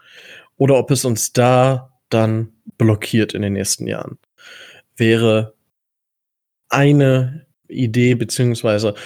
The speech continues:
müsste man sich dann angucken, wie die Zahlen genau liegen.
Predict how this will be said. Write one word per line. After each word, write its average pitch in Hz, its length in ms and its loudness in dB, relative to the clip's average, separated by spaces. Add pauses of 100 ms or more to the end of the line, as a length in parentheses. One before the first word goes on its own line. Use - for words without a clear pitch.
(160)
müsste 135 320 2
man 117 140 0
sich 110 120 -2
dann 123 220 0
angucken, 123 760 -2
wie 120 100 0
die 117 140 0
Zahlen 107 320 0
genau 101 260 2
liegen. 104 480 -4